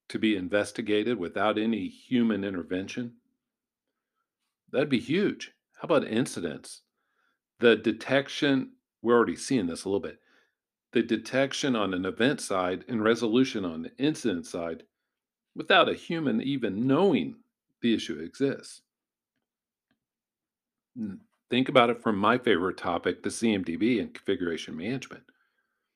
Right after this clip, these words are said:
It's gonna look different when we have so much technology,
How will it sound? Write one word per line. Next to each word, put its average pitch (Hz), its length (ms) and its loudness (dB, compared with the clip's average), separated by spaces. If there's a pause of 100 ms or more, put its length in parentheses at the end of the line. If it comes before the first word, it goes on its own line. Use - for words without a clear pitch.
(440)
It's - 160 -12
gonna 185 200 -2
look 135 200 2
different 110 480 0 (540)
when 123 320 8
we 120 160 4
have 123 360 -2
so 139 560 -2
much 107 460 -6
technology, 107 800 -10